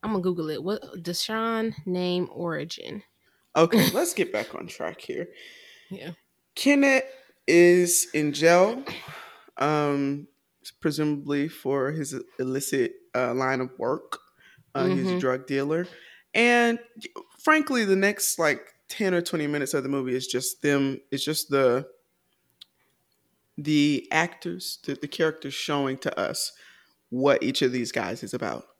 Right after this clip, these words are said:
Speaker 2: Deshaun
Speaker 1: Yeah.
Speaker 2: is a well-to-do, hardworking man. He just happens to be broke. Um, he
Speaker 1: Yeah.
Speaker 2: also loves the Lord. And
Speaker 1: Mm-hmm.
Speaker 2: Kenneth is really not a great guy.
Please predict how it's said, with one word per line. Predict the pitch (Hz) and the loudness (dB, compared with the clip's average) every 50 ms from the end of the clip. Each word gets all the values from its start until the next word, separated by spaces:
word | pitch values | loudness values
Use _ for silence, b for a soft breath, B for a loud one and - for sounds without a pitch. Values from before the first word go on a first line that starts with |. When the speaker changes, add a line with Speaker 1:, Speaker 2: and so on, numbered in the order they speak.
| _ _ _ | _ _ _
Speaker 2:
Deshaun | - 131 127 - - 170 165 180 185 180 | -8 -6 -4 0 2 4 6 6 6 6
Speaker 1:
Yeah. | 180 165 | 6 4
Speaker 2:
is | 156 160 | 2 2
a | 156 147 139 135 | 2 4 4 2
well-to-do, | 131 139 151 151 151 151 151 - 147 147 143 143 143 143 139 143 | 2 2 4 4 4 2 0 -6 -6 -2 0 0 2 0 0 2
hardworking | 151 135 135 135 127 139 135 139 139 135 131 131 | 2 2 2 2 2 0 -2 0 0 -2 0 0
man. | 131 123 123 123 127 127 143 143 | 0 0 0 0 -2 -4 -6 -8
He | - - 123 | -6 -6 -6
just | - 120 117 - | -6 -6 -6 -4
happens | - 120 131 - 131 131 - | -4 -4 -4 -6 -8 -14 -12
to | - 143 | -10 -6
be | 143 147 | -6 -6
broke. | 147 - 131 127 131 - - - - B B B B B B B - - | -4 -2 -2 -2 -2 -2 -4 -10 -14 B B B B B B B -6 -4
Um, | 135 123 117 110 107 117 | -2 -2 -2 -4 -6 -6
he | 135 147 | -4 0
Speaker 1:
Yeah. | - 139 | 2 2
Speaker 2:
also | 127 135 147 - 147 131 | 2 2 2 2 0 0
loves | 127 127 123 131 131 - | 0 0 -2 -2 -2 -4
the | - 139 | -6 -4
Lord. | 127 117 117 120 120 113 - _ b b b b b b _ - | -2 -2 -2 -2 -2 -4 -6 _ b b b b b b _ -4
And | - 139 139 139 135 135 131 127 | -2 0 0 2 2 2 2 4
Speaker 1:
Mm-hmm. | 190 190 190 180 185 175 | 4 4 4 4 2 2
Speaker 2:
Kenneth | 175 208 196 180 175 180 175 175 - _ - | 4 4 4 4 2 0 0 -2 -10 _ -2
is | 143 143 139 139 - - | 0 0 0 -2 -6 -8
really | 175 190 226 247 247 233 220 202 196 196 190 - _ _ _ - | -10 -10 -8 -6 -6 -6 -6 -6 -8 -8 -10 -12 _ _ _ -10
not | 139 143 151 160 160 175 185 196 185 - - _ _ _ _ _ _ _ _ _ b b b b b b b b b b - | -8 -6 -4 -4 -2 0 0 0 0 -2 -4 _ _ _ _ _ _ _ _ _ b b b b b b b b b b 4
a | 151 160 | 4 4
great | 151 135 - 143 135 147 151 147 - - - - 147 | 4 2 -4 -4 0 2 2 2 0 -2 -8 -14 -8
guy. | - 147 131 120 113 - - - - 50 - | 0 2 4 4 4 2 0 0 -2 -4 -6